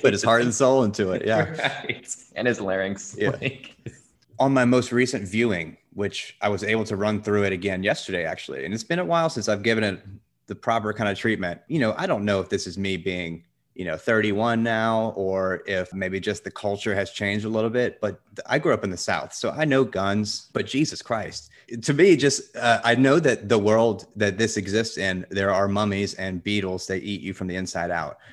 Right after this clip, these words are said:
Speaker 1: but it's still a little jarring to me that the way, the reaction of, to discovering this previously unfound archaeological dig site when they come across the, you know, the City of the Dead, they're walking through it, like, strapped. It's very much in O'Connell's character, but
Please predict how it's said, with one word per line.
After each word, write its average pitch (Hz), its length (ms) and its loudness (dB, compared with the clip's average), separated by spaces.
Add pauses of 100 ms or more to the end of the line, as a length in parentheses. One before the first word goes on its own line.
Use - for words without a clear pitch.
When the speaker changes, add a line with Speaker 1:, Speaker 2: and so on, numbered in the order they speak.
(180)
Speaker 1:
but 107 280 2
it's 113 140 -4
still 165 480 0
a 113 80 0
little 123 300 2
jarring 107 520 2
to 101 120 -6
me 98 420 -2 (320)
that 95 480 -2
the 107 80 4
way, 110 260 4
the 101 160 0
reaction 104 440 2
of, 90 140 -4
to 101 100 -8
discovering 101 760 0
this 90 280 -6
previously 110 560 0
unfound 92 680 -4 (200)
archaeological 107 600 0
dig 110 240 -2
site 71 360 -6
when 92 100 -4
they 87 100 -4
come 98 220 -4
across 85 380 -6
the, 87 120 -12 (220)
you 92 100 -8
know, 80 60 -6
the 82 60 -6
City 92 220 -2
of 85 60 -4
the 85 80 -10
Dead, 90 360 2 (120)
they're 117 260 4
walking 117 360 4
through 110 260 2
it, 98 120 2
like, 92 200 -2
strapped. - 800 -6 (140)
It's 127 160 2
very 143 200 6
much 139 200 4
in 131 120 4
O'Connell's 123 440 2
character, 117 500 2
but 104 300 0